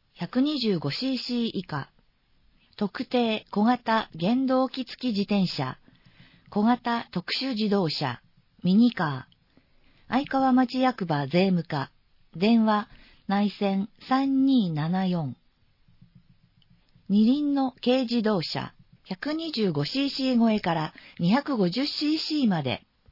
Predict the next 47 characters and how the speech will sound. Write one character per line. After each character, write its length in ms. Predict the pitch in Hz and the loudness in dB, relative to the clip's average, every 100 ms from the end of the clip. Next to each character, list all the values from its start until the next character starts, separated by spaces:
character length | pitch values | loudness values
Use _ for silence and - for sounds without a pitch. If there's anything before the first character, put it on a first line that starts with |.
| _ _ - | _ _ 2
二 160 | 202 | 4
輪 240 | 220 262 247 | 4 4 2
の 240 | 233 240 _ _ | 2 -2 _ _
小 120 | 180 | -2
型 240 | 208 269 277 | -2 -2 -4
自 160 | 254 240 | -2 0
動 180 | 220 | 0
車、 320 | 156 - 123 - _ _ _ - | -2 -4 -8 -10 _ _ _ -2
二 140 | 180 | 0
百 280 | 233 - 262 | 0 0 -2
五 140 | 196 | -2
十 160 | 180 269 | -2 -4
シ 340 | - 247 247 | -6 -4 -4
ー 20 | |
シ 280 | 240 - 226 | -4 -4 -2
ー 60 | 202 | 0
超 180 | 185 160 | 0 -2
え。 200 | 156 - _ _ _ _ _ _ _ _ | -6 -10 _ _ _ _ _ _ _ _
関 240 | - 311 302 | -6 -6 -4
東 340 | 220 180 156 | -2 0 0
運 220 | 202 226 | 2 2
輸 140 | 240 226 | 2 -2
局、 400 | 175 - 139 - _ _ - | -6 -6 -10 -10 _ _ -6
神 260 | 165 220 | -2 0
奈 0 | |
川 300 | 277 285 277 | 0 -2 0
運 260 | 254 240 254 | 2 2 2
輸 140 | 254 | 2
支 180 | 254 240 | -2 -6
局、 400 | - 165 - 139 - _ _ | -6 -6 -6 -10 -10 _ _
相 320 | - 254 240 | -2 2 2
模 180 | 165 139 - 156 | 0 -4 -8 -6
自 100 | 156 | 0
動 220 | 226 277 | 0 0
車 180 | 285 262 | -2 0
検 300 | 262 247 - | 2 2 2
査 220 | 143 - | -8 -6
登 240 | - 240 247 | 0 2 4
録 200 | 247 220 | 2 2
事 100 | 190 | 2
務 160 | 185 | 2
所。 240 | 180 135 120 _ _ _ _ _ - | 0 -4 -6 _ _ _ _ _ 0
電 280 | 214 214 | 2 4
話、 240 | 196 185 190 - - - | 2 0 -4 -18 -20 -6
零 300 | 202 277 294 | 0 2 2
五 300 | 269 269 208 | 2 2 4
零 280 | 160 151 135 | 2 -2 -4